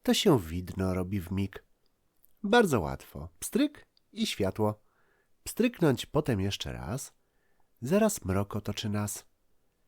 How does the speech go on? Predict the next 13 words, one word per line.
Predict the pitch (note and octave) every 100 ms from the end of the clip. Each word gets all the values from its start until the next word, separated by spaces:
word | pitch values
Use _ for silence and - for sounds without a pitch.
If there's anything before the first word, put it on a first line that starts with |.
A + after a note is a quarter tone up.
| _ _ _
A | E2+
jak | D#2+ D2+ -
pstryknąć | - - C3 F3+ - E2+ D2 - - _
trzeci | - - A3+ -
raz, | G#3+ G3+ G3+ - _ _ _ _ _ _ _ _ _ -
znowu | - B3 A#3+ B2 E2+
dawny | F2+ A#2 A2 G#2 G2+ - _ _ _
świeci | - - F2 E2+ -
blask. | - C2 C2 - - - _ _ _ _ _ _ _ _ _ _ _ -
Taką | G3 F3+ B2
siłę | G#2+ - D2+ B1+ D2 B2+ - _ _ -
ma | A#2+
tajemną | - F2 C2 A#1+ C2+ A#2+